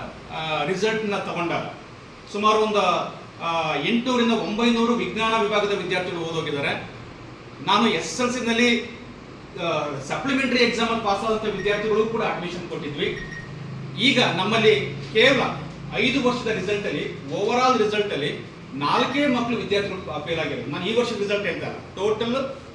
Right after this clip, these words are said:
ಐದು ವರ್ಷದ ರಿಸಲ್ಟಲ್ಲಿ, ಐದು ವರ್ಷದ ರಿಸಲ್ಟಲ್ಲಿ ಕೇವಲ ನಾಲ್ಕು ಮಕ್ಕಳುಗಳು ಮಾತ್ರ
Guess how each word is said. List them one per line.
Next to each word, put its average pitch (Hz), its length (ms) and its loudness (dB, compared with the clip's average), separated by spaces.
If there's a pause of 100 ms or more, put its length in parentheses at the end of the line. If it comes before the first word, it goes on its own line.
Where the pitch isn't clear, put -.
(100)
ಐದು 254 320 4
ವರ್ಷದ 240 240 2
ರಿಸಲ್ಟಲ್ಲಿ, 190 640 -2 (360)
ಐದು 240 200 0
ವರ್ಷದ 220 200 -2
ರಿಸಲ್ಟಲ್ಲಿ 185 580 -4 (360)
ಕೇವಲ 190 240 -2
ನಾಲ್ಕು 208 380 0
ಮಕ್ಕಳುಗಳು 208 520 -2
ಮಾತ್ರ - 260 -4